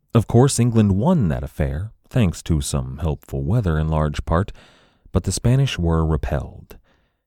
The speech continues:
William and Richard Hawkins rose to positions of some prominence in the English maritime world,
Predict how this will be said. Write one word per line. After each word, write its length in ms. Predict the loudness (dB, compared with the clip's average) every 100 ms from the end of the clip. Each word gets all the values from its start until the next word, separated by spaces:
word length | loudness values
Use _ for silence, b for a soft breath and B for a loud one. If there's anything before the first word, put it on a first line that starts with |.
| _ _
William 420 | 2 4 4 4
and 260 | 2 0 -2
Richard 300 | -2 -2 -2
Hawkins 480 | 0 -2 -2 -4 0
rose 320 | 0 2 -2
to 180 | -4 -4
positions 600 | -2 -2 -2 -2 -4 -2
of 200 | -2 -2
some 400 | -6 -4 -2 -2
prominence 640 | -2 0 2 2 0 -2
in 80 | -2
the 100 | -2
English 360 | -4 -4 -4 -2
maritime 560 | -2 -2 -4 -4 -4 -4
world, 400 | -2 -2 -2